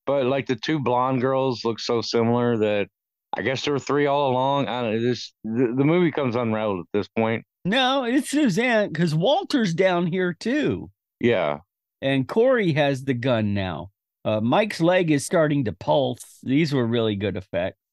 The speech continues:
Speaker 1: Yeah, I like those.
Speaker 2: Uh, this has to be the result of experiments that were done on the cat in the lab.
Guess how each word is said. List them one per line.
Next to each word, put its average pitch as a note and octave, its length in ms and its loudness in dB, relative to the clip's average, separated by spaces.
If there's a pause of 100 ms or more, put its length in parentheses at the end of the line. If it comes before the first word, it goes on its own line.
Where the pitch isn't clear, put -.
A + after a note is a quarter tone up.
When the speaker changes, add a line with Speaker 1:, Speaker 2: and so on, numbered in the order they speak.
(200)
Speaker 1:
Yeah, F2 280 2
I - 20 2
like F2 260 0
those. D#2 440 -2 (260)
Speaker 2:
Uh, A2 180 -2
this C3+ 240 -2
has D3+ 280 2
to D3+ 80 -6
be C#3 340 0
the A#2+ 160 -4
result B2 540 -2
of B2+ 180 0
experiments C#3 840 -2
that A#2+ 120 -2
were A#2 140 -4
done C3 240 0
on C3 120 -2
the C3 80 -4
cat C3 380 -2
in B2+ 100 -2
the A#2 80 -2
lab. C#3 460 -2